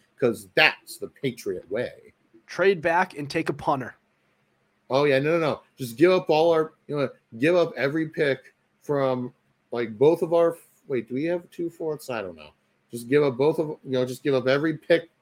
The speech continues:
Speaker 1: tonight, get back and get Mister Irrelevant, the new goat. I don't know.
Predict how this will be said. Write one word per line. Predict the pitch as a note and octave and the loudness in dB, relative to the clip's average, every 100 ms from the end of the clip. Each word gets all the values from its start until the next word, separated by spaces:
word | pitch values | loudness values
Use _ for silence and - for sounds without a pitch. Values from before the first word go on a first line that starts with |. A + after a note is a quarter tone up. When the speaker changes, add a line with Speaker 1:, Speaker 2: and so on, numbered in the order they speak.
| _ | _
Speaker 1:
tonight, | - E3+ C#3+ A#2+ A#2+ _ _ _ _ | -4 0 2 0 -4 _ _ _ _
get | D3+ C#3 D3 | 2 2 2
back | C#3+ C#3 C#3+ | 2 0 -2
and | B2+ A#2 | -4 -2
get | A#2 A#2+ | 0 0
Mister | A#2+ A#2 C3+ A#2 | -2 -4 -4 -2
Irrelevant, | A2 G2+ F2+ F2 D#2+ | -2 -2 -4 -8 -10
the | G#2+ | -4
new | A#2+ | -4
goat. | G#2+ F#2 F2 | -2 -6 -4
I | G2+ F2+ | -6 -6
don't | D#2 _ F2+ - | -10 _ -20 -12
know. | C3+ | -12